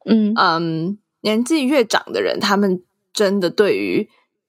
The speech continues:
Speaker 2: 知道自己要什么这件事有更深的，
Speaker 1: 嗯，
Speaker 2: 嗯，一个
Speaker 1: 嗯。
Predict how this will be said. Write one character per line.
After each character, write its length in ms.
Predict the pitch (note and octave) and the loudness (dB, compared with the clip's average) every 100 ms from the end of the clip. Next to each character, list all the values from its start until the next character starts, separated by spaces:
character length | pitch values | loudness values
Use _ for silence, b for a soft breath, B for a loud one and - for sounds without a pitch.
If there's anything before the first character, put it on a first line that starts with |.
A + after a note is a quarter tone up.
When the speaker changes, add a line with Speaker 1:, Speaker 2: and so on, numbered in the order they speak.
| - | -10
Speaker 2:
知 220 | B3+ C4+ | -6 -2
道 200 | A#3+ A3 | 2 0
自 180 | F#3 A3 | 0 -10
己 240 | D#3 A2 | -10 -4
要 180 | F3 E3 | 0 0
什 160 | - - | -2 -8
么 160 | E2+ - | -10 -2
这 120 | F3 | -2
件 200 | E3+ E3 | 0 -2
事 320 | F3+ - C#3+ | 0 0 0
有 320 | - E2 - _ _ _ _ | 0 -2 -2 _ _ _ _
更 220 | - F3 E3 | 0 0 -2
深 340 | - A#2 A#2 | -2 -2 0
的， 320 | G2+ C#2 - - _ _ _ | 2 0 -2 -12 _ _ _
Speaker 1:
嗯， 320 | G#3+ A3+ A3 G#3 | 2 2 4 2
Speaker 2:
嗯， 460 | G3+ G3 F#3 G3 F#3+ | 2 2 2 0 0
一 100 | F#3 | 0
个 380 | G3 - F#3+ | 2 2 2
Speaker 1:
嗯。 80 | G#3 | -2